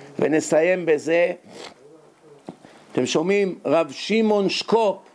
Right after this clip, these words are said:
זכר צדיק לברכה, אחד המפרשים על הגמרא בדור שלנו האחרון, עמד לבחון בחור להתקבל לישיבתו. שאלו, "מתי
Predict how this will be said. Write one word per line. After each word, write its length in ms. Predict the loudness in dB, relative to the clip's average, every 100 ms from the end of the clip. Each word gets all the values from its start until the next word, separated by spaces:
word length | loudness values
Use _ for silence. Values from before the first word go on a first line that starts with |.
| _ _ _
זכר 460 | -4 0 0 -2 -6
צדיק 420 | -2 -2 -2 0
לברכה, 640 | 0 2 -2 0 -2 0
אחד 240 | 0 -4 -4
המפרשים 520 | -6 -6 -2 -2 2
על 80 | 2
הגמרא 400 | 2 0 2 2
בדור 380 | 0 0 -2
שלנו 500 | -2 -2 0 2 2
האחרון, 540 | 0 0 0 2 0 -4 -10 -20 -20 -20 -20 -20 -10 -2
עמד 460 | -2 0 0 0
לבחון 560 | 0 -2 0 0 0 0
בחור 420 | -4 2 4 4
להתקבל 520 | 2 -2 0 2 0
לישיבתו. 960 | 2 0 0 -4 0 0 2 0 0 -2 _ _ _ _ _ _ -20 -20 -20 _
שאלו, 920 | -6 -2 2 2 2 2 4 2 0 -4 _ _ _ _ -20 _ -6
"מתי 1000 | 0 0 0 0 2 2 4 2 0 -4